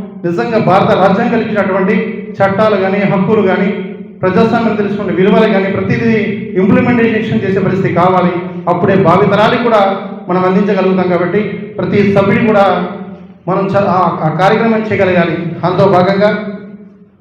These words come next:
మనమంతా కూడా ఈ ట్రస్ట్ ద్వారా మేము చేసేటటువంటి కార్యక్రమాలు, సేవా కార్యక్రమాలు చేస్తున్నాం.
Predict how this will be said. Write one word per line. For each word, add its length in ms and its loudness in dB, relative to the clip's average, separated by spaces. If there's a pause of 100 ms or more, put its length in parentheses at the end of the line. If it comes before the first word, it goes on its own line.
(320)
మనమంతా 380 2
కూడా 400 2 (160)
ఈ 20 -2
ట్రస్ట్ 320 0
ద్వారా 240 2
మేము 200 0
చేసేటటువంటి 560 0
కార్యక్రమాలు, 540 0
సేవా 200 -2
కార్యక్రమాలు 520 0
చేస్తున్నాం. 420 -2